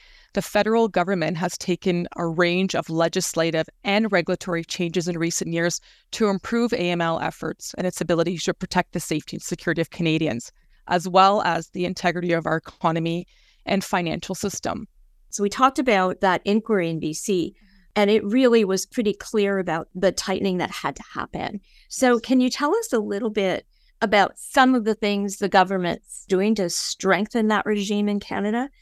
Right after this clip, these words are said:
Speaker 2: And are we doing enough?
Speaker 1: Well, we could always do more, but we've definitely have done a lot. I would say probably since twenty eighteen. We had a lot of legislative changes in twenty nineteen. Still more to come.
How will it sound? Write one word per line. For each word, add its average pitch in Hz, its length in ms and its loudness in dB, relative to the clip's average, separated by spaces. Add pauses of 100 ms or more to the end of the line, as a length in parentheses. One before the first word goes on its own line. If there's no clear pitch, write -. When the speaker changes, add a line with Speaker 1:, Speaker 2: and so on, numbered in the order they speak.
(240)
Speaker 2:
And 208 100 2
are 190 120 4
we 226 80 2
doing 233 340 2
enough? - 360 -4 (1300)
Speaker 1:
Well, 180 140 -4
we 185 80 0
could - 160 0
always 254 260 4
do 214 180 0
more, 170 460 0
but 185 80 2
we've 180 220 2
definitely 202 420 2
have 170 240 -2
done 160 220 0
a - 120 -4
lot. 151 560 -2 (220)
I 160 140 2
would 156 180 -2
say 170 220 0
probably 165 640 -4
since - 600 -4
twenty 202 1160 2
eighteen. 208 720 0
We 170 100 4
had 170 140 6
a 160 40 6
lot 156 180 2
of 156 100 -2
legislative 160 480 2
changes 160 360 -4
in 156 120 -4
twenty 156 260 -2
nineteen. 160 640 -2 (480)
Still - 240 0
more 170 180 0
to 180 80 -2
come. 170 280 -2